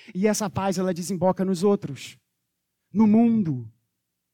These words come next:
O texto de Efésios é maravilhoso, dizendo que na cruz,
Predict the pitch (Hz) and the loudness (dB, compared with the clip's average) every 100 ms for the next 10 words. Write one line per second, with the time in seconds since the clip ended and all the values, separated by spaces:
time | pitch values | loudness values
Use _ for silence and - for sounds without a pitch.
0 | _ _ _ _ _ _ _ _ _ _ | _ _ _ _ _ _ _ _ _ _
1 | _ _ _ - 190 247 247 233 226 - | _ _ _ -2 2 4 2 4 2 4
2 | 240 240 190 220 208 214 202 208 220 180 | 2 2 2 2 2 2 4 6 6 2
3 | 170 214 208 202 214 214 - 214 220 196 | -2 0 0 -2 -4 -6 -2 0 2 0
4 | 139 - - | -4 -10 -12